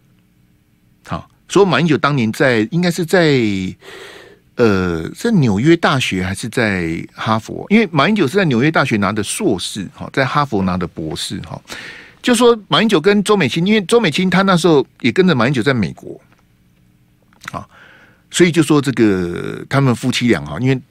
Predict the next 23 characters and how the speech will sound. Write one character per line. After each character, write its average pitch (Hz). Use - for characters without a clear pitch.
他 135
是 131
拿 101
中 117
山 113
奖 82
学 82
金 98
去 90
留 85
学 -
的 -
哈。 -
那 214
我 156
就， 139
我 131
就 180
问 175
蔡 156
总 120
统 90
嘛 78